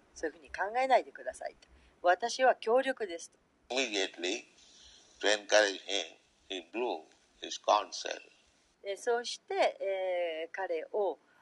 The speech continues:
Speaker 1: 励ますために、えー、コンクシェルを吹きました。
Speaker 2: Nowadays they, uh, use bugle. Formerly,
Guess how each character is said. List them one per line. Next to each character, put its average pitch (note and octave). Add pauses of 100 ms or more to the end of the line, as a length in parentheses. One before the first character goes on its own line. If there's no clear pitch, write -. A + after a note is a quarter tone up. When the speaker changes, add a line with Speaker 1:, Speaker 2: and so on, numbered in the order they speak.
(160)
Speaker 1:
励 E3+
ま C#4
す -
た D3
め -
に、 - (720)
え C#3
ー、 -
コ G3
ン G3
ク -
シ G3
ェ -
ル A#3
を C4
吹 -
き C#3+
ま -
し -
た。 - (760)
Speaker 2:
Nowadays G2
they, F2 (1080)
uh, D#2+ (280)
use G#2 (320)
bugle. A#2 (640)
Formerly, G#2